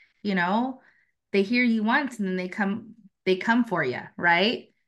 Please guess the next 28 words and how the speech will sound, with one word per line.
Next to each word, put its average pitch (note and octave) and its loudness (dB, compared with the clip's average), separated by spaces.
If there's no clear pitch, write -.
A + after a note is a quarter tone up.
They F#3 -2
want G3+ -2
you G3 -2
to - 0
opt G#3+ -2
into G#3+ 0
all F#3 2
of F#3 -10
their, F3 0
their E3 -8
offers F3 2
and E3 -14
all A3 6
the G#3+ 2
things. E3 -8
So G#3+ 2
anyways, F#3+ -2
I, F3 -4
I'm G#3+ 2
trying C4+ 2
not A3 0
to G3 -8
get F#3+ -6
off D#3 -4
topic. - -8
However, G#3 2
I G3 0
love G3+ 0